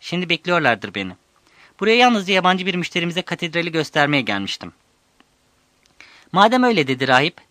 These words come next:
K'ya elini uzatarak, "Git peki." "Ama karanlıkta tek başıma yolu bulamam." dedi K. "Soldaki duvara yaklaş, duvar boyunca yürü,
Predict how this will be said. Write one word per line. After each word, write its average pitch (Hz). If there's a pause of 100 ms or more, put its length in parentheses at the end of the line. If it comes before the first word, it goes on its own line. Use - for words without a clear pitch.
K'ya 127
elini 120
uzatarak, 123 (420)
"Git 190
peki." 143 (1160)
"Ama 175
karanlıkta 226
tek -
başıma 214
yolu 196
bulamam." 190
dedi 104
K. - (1160)
"Soldaki 220
duvara 214
yaklaş, 120 (220)
duvar 196
boyunca 151
yürü, 110